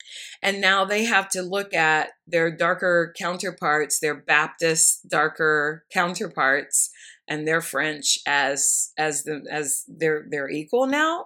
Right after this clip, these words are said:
No. This is when the term Black Creole comes up as a thing. So these original free,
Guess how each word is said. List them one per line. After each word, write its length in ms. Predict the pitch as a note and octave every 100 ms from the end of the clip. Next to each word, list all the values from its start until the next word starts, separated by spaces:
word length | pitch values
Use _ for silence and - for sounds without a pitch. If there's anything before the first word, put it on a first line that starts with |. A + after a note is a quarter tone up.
| -
No. 560 | D#3+ E3+ D3+ A2 - _ _ _ _ - - - _
This 200 | G3 G#3+
is 220 | C4+ A3 A3
when 580 | G#3 G3 F#3 F#3 F3+ -
the 540 | E3 F3 F3 E3+ E3 E3 -
term 360 | G3 F#3+ F#3
Black 320 | E3+ E3+ - -
Creole 760 | - A3 F#3+ D#3+ D#3+ E3 - -
comes 720 | G#3 F#3+ G3 G3 - - - - _ _ _
up 380 | F3 D#3 F#3 - _ _ _ -
as 140 | F3+
a 80 | E3+
thing. 640 | D#3+ - F3 D3+ E3 B3+ C4+ - - -
So 280 | - A3 G3
these 360 | F#3+ G3 F#3 -
original 460 | F3 G3+ G#3+ G3 F#3
free, 460 | - F#3 F3+ -